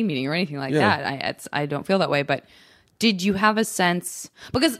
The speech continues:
Speaker 1: the reason I ask is because you know that I used drugs when I was really little, and
Speaker 2: Yeah.
Speaker 1: I'm not,
Speaker 2: When
Speaker 1: or
Speaker 2: you were a
Speaker 1: when I was
Speaker 2: little?
Speaker 1: younger, when I was a little.
Speaker 2: <laughs> When
Speaker 1: And,
Speaker 2: you were a medium?
Speaker 1: uh, when I was a medium. <laughs> Yeah, for sure when I was a medium.
Speaker 2: Yeah.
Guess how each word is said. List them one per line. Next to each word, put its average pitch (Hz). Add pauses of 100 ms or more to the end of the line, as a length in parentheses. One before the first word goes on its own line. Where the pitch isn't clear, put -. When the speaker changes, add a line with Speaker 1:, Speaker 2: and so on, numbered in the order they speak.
Speaker 1:
the 190
reason 269
I 214
ask 175
is 170
because 160
you 175
know 147
that 139
I 143
used 139
drugs 139
when 143
I 147
was 147
really 143
little, 139
and 120
Speaker 2:
Yeah. 107
Speaker 1:
I'm 143
not, 151
Speaker 2:
When 123
Speaker 1:
or 110
Speaker 2:
you 113
were 110
a -
Speaker 1:
when 104
I 113
was 214
Speaker 2:
little? 214
Speaker 1:
younger, 165
when 185
I 185
was 180
a 185
little. 165
Speaker 2:
<laughs> - (300)
When 123
Speaker 1:
And, 120
Speaker 2:
you 123
were 113
a 104
medium? 101
Speaker 1:
uh, 220
when 226
I 294 (120)
was -
a 269
medium. 302 (200)
<laughs> -
Yeah, 320
for 311
sure 370
when 254
I 190
was 180
a 180
medium. 165
Speaker 2:
Yeah. 104